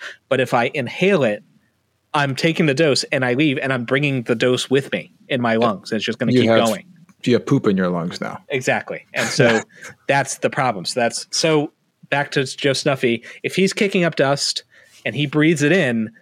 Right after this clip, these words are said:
Speaker 1: that's not good for Joe Snuffy, but it's not gonna matter to some rando Ukraine. It's also not like the plague.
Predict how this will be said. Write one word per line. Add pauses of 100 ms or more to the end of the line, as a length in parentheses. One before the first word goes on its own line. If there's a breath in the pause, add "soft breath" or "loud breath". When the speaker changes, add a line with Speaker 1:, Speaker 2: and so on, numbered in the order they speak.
(600 soft breath)
Speaker 1:
that's
not
good
for
Joe
Snuffy,
but
it's
not
gonna
matter
to
some
rando
Ukraine.
It's
also
not
like
the
plague.